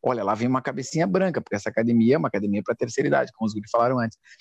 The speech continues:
Então a gente mirava numa cabecinha branca, porque aquela folha de ofício, se a gente recortava oito numa folha de ofício, a gente não podia sair perdendo. Então, às vezes acontecia da gente mirar na cabecinha branca, a gente dava o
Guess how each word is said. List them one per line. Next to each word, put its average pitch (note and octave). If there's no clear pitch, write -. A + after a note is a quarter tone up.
Então A#2+
a D3+
gente D#3+
mirava C#3+
numa D3
cabecinha C3
branca, A#2
porque -
aquela F#3+
folha F3+
de D3+
ofício, D3+
se -
a B2
gente E3
recortava D3+
oito C3
numa A#2+
folha A#2+
de B2
ofício, -
a B3
gente G3+
não B3
podia F#3+
sair B2+
perdendo. F3
Então, D#3+
às D#3
vezes E3
acontecia D3
da D#3+
gente D3
mirar D3+
na A#3
cabecinha C#3
branca, B2+
a -
gente D3+
dava C3
o F3+